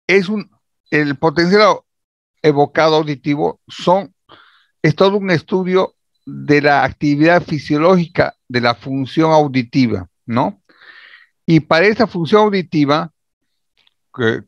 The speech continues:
ustedes entienden que comienza por las ondas sonoras, chocan el tímpano y de ahí se repercute mecánicamente por los huesos del, los huesecitos del, del oído medio hasta la región de la cóclea.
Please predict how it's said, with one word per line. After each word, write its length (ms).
ustedes 280
entienden 500
que 180
comienza 480
por 240
las 180
ondas 220
sonoras, 560
chocan 540
el 300
tímpano 680
y 140
de 80
ahí 320
se 180
repercute 880
mecánicamente 920
por 200
los 100
huesos 360
del, 220
los 180
huesecitos 640
del, 260
del 220
oído 300
medio 500
hasta 580
la 160
región 520
de 80
la 280
cóclea. 640